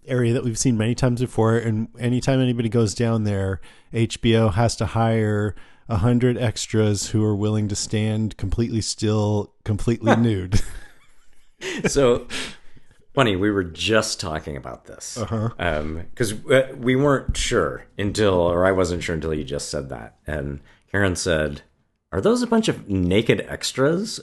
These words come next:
Speaker 2: or, um, or are they mannequins?"
Speaker 1: I mean, I don't know.
Speaker 2: Yeah, and I said, "Well,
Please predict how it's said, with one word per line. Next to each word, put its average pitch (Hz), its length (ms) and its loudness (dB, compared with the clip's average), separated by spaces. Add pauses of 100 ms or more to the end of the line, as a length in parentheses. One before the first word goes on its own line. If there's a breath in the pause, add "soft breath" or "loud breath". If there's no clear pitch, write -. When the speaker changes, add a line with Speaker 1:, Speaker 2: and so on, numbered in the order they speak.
(140)
Speaker 2:
or, 85 560 2 (680 soft breath)
um, 76 640 -4 (240)
or 87 160 2
are 87 40 4
they 85 200 0
mannequins?" - 840 -4 (180)
Speaker 1:
I 123 120 6
mean, 127 120 6
I 110 160 4
don't 139 160 2
know. 95 300 -2 (640 loud breath)
Speaker 2:
Yeah, 92 380 2
and 104 140 0
I 117 120 2
said, 107 300 -2
"Well, 127 480 0